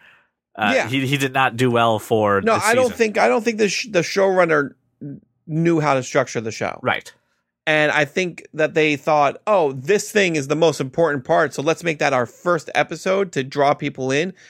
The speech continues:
Speaker 2: Whereas that's not what drew me, drew me into the show. Henry Cavill is what drew me into that
Speaker 1: Yeah,
Speaker 2: show.
Speaker 1: I, I, I will say that. You're absolutely
Speaker 2: Just, just more of him,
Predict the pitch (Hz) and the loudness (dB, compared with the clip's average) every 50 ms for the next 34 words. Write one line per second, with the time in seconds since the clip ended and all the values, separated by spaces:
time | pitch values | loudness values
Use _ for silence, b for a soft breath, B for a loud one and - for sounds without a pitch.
0 | B B B - 160 165 165 156 156 151 139 - _ _ _ _ _ _ 165 160 | B B B 0 2 2 4 4 2 0 -2 -8 _ _ _ _ _ _ 0 0
1 | 143 - 180 170 147 123 156 143 - 156 139 139 135 127 123 117 - - 127 143 | 2 2 0 0 2 0 -2 0 2 2 2 2 2 0 -4 -8 -10 -8 -4 -2
2 | 143 135 127 123 120 117 107 - 110 110 104 - 113 - - _ _ _ _ _ | -2 0 0 0 0 -2 -2 -4 -6 -4 -2 -2 -4 -4 -4 _ _ _ _ _
3 | _ _ _ _ _ _ _ _ _ _ _ - 180 175 170 160 - - 165 147 | _ _ _ _ _ _ _ _ _ _ _ -2 0 0 0 -2 0 0 0 0
4 | 135 131 131 123 117 120 127 117 117 135 131 127 117 120 113 113 110 - 143 156 | 2 2 0 0 0 0 -2 -4 -2 -2 -4 -2 -2 -2 -4 -4 -6 -6 -2 0
5 | 220 220 - 151 175 180 165 147 165 180 180 131 165 165 175 214 208 185 - 180 | 0 0 2 2 0 0 2 2 0 0 2 2 0 2 2 2 0 2 2 0
6 | 160 156 139 117 113 120 123 127 - 147 165 - 180 170 139 131 139 147 - 160 | 2 2 0 0 0 -2 -4 -2 -2 -2 -2 0 0 -2 -2 -2 -10 -12 -10 -4
7 | 147 160 147 135 143 147 147 156 165 170 170 180 190 202 214 220 - - 208 196 | -2 -2 -2 -2 -2 -2 0 2 2 2 2 2 2 2 0 -2 0 0 2 2
8 | 151 139 131 123 123 127 131 | 4 4 2 2 -2 -4 -6